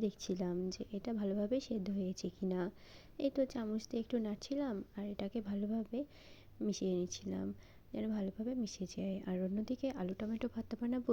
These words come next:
সেই জন্য আলু আর টমেটোগুলোকে সেদ্ধ করে নিয়েছিলাম। এই তো টমেটোর খোসাগুলোকেও এখানে আমি ছাড়িয়ে নিয়েছি। এখানে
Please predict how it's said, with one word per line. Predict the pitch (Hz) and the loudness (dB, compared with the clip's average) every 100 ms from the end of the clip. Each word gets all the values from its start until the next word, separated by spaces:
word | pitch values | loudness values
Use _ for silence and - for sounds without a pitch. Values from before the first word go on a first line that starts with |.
| 202 | 4
সেই | - 190 | 4 0
জন্য | 214 214 - 196 | 2 0 0 0
আলু | 196 226 | 2 2
আর | 208 | 0
টমেটোগুলোকে | 202 190 185 208 233 254 - 233 - | 0 0 2 2 2 0 -2 -4 0
সেদ্ধ | 202 175 185 | -2 -2 -4
করে | 190 180 | -2 0
নিয়েছিলাম। | 180 180 - 190 202 202 202 - - - - | 2 0 0 -2 -2 -2 -4 -10 -16 -16 -4
এই | 240 233 | -4 -2
তো | 233 233 - | -4 -4 -4
টমেটোর | 208 202 202 226 | -2 0 -2 -2
খোসাগুলোকেও | 220 214 220 233 254 240 202 | -2 -2 0 0 0 0 0
এখানে | - 202 202 | 0 0 0
আমি | 233 285 | 0 0
ছাড়িয়ে | 220 196 185 185 | 0 0 0 0
নিয়েছি। | 190 196 - 202 196 196 - - - - - | 0 -2 -4 -4 -4 -6 -12 -12 -14 -10 -8
এখানে | 214 226 | -4 -2